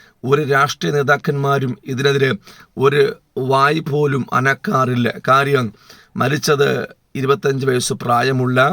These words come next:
ഒരു വടക്കമ്പണ്ടി എന്ന് പറയുന്ന യുവാവാണ്. ഒന്നുകൂടെ പറയുന്നു, ജീവിക്കുവാൻ എനിക്കും നിങ്ങൾക്കും സ്വാതന്ത്ര്യമുള്ളതുപോലെ തനിക്കും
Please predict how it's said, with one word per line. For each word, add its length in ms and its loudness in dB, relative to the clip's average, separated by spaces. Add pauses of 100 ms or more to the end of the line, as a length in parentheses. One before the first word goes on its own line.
(920)
ഒരു 200 -4 (400)
വടക്കമ്പണ്ടി 600 0
എന്ന് 140 -2
പറയുന്ന 400 -2 (320)
യുവാവാണ്. 760 -2 (500)
ഒന്നുകൂടെ 280 0
പറയുന്നു, 480 0 (160)
ജീവിക്കുവാൻ 680 -2 (180)
എനിക്കും 420 -4 (120)
നിങ്ങൾക്കും 500 -2
സ്വാതന്ത്ര്യമുള്ളതുപോലെ 1200 -2 (540)
തനിക്കും 420 -2